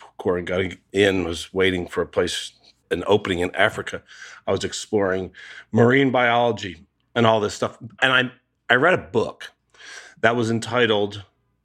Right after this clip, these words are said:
"Do What You Love, The Money Will Follow." Meanwhile, I'm doing social work, making seventeen thousand dollars a year. Not, not kidding. And my friends are all taking jobs, you know, out of, out of college on Wall Street, crushing it financially.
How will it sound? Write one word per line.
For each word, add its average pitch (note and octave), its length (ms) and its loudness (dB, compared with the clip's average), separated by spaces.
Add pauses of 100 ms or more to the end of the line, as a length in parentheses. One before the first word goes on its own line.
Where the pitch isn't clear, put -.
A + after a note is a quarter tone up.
(140)
"Do C#3 220 6
What E3+ 120 6
You C#3+ 160 4
Love, A2 560 0 (160)
The G#2 160 0
Money A#2 320 4
Will G#2 220 0
Follow." G2 520 -4 (480)
Meanwhile, B2+ 460 2
I'm A2+ 80 -2
doing A2 220 -2
social A2+ 360 0
work, C#2+ 200 -10
making G2 240 -4
seventeen A2+ 400 -2
thousand G2+ 280 -2
dollars F#2+ 260 -2
a F#2 40 -6
year. E2+ 240 -8
Not, F2+ 220 -12
not E2 140 -12
kidding. D2 200 -12 (800)
And A2+ 80 2
my A2+ 80 4
friends A#2 300 -4
are A#2 40 -2
all G#2+ 60 -2
taking G#2 260 -6
jobs, G#2 360 -4
you A2 80 -2
know, G2 140 -2
out G2 340 -2
of, - 260 -18
out F#2+ 140 0
of F2+ 80 -8
college G#2+ 280 0
on F#2 100 -4
Wall A2 180 2
Street, - 440 -10
crushing A#2+ 380 0
it F#2+ 100 -10
financially. G2+ 500 -4